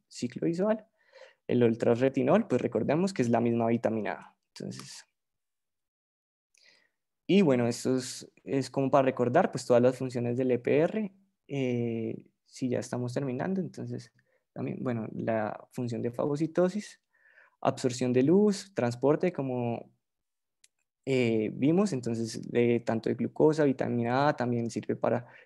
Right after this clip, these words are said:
cloro, agua, diferentes iones, eh, conexión con la glía, también, pues, vimos que se puede como que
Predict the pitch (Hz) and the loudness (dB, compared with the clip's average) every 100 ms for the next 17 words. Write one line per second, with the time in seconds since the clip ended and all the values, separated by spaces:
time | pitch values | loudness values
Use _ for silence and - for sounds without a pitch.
0 | - - 143 139 135 143 139 127 123 113 | -4 4 8 10 8 8 4 2 0 -2
1 | 110 117 117 135 160 185 - _ - - | -4 -6 -2 0 0 -2 -6 _ -20 -20
2 | - - 131 127 120 117 - 123 120 - | -4 4 6 8 8 4 2 -2 -2 -2
3 | 110 113 135 135 120 135 185 208 196 _ | -2 0 0 2 4 4 4 4 -2 _
4 | _ - 117 117 113 113 113 - 127 123 | _ -2 0 0 0 -2 -4 -6 -4 -2
5 | 120 127 123 120 117 - 123 123 123 123 | -2 -2 0 0 -2 -4 -4 -2 0 0